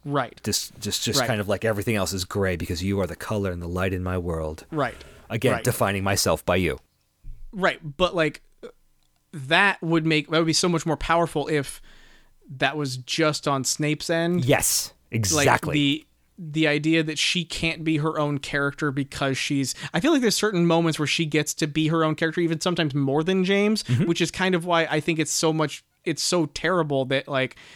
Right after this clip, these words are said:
Speaker 1: she's not, she's denied this aspect of individuality,
Speaker 2: Mm-hmm.
Speaker 1: you know, in this, in this, you know, I don't know. From a, from a feminist perspective, it's fucked up. Like, it, it makes it feel like she's,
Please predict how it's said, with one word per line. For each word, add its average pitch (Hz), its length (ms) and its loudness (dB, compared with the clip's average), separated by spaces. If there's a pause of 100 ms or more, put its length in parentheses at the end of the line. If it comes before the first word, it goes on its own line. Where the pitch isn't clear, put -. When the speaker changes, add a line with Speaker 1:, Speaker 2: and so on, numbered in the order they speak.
(160)
Speaker 1:
she's 143 320 0
not, 151 260 0
she's 165 180 2
denied 147 600 0
this 156 220 0
aspect 135 420 0
of 139 140 -4
individuality, 127 1080 -2
Speaker 2:
Mm-hmm. 95 340 -2 (800)
Speaker 1:
you 143 140 -2
know, 131 120 -2
in 127 100 0
this, 127 220 0
in 139 160 -2
this, 131 360 -2 (1300)
you 139 100 -8
know, 123 160 -8 (960)
I 127 120 -8
don't 120 140 -4
know. 113 240 -4 (640)
From 156 180 2
a, 160 160 -2
from 165 160 2
a 147 40 2
feminist 185 520 2
perspective, 135 500 -2
it's 123 180 -4
fucked - 400 -6
up. - 280 -12
Like, 139 180 -2
it, 139 160 -2
it 151 180 -2
makes 147 280 0
it 139 80 -8
feel 151 240 0
like 131 160 -2
she's, 131 460 0